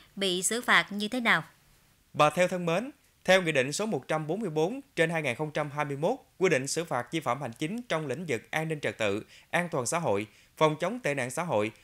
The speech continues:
Speaker 2: phòng cháy chữa cháy, cứu nạn cứu hộ, phòng chống bạo lực gia đình, quy định vi phạm về trật tự công cộng như sau: phạt cảnh cáo hoặc phạt tiền từ ba trăm ngàn đồng đến năm trăm ngàn đồng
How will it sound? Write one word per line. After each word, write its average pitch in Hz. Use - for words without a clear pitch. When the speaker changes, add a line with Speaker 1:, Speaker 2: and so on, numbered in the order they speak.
Speaker 2:
phòng 143
cháy 180
chữa 196
cháy, 170
cứu 202
nạn 127
cứu 190
hộ, 110
phòng 151
chống 185
bạo 135
lực 127
gia 156
đình, 135
quy 202
định 160
vi 185
phạm 131
về 139
trật 127
tự 117
công 151
cộng 110
như 139
sau: 135
phạt 143
cảnh 165
cáo 185
hoặc 151
phạt 151
tiền 143
từ 143
ba 180
trăm 180
ngàn 131
đồng 127
đến 185
năm 170
trăm 156
ngàn 120
đồng 117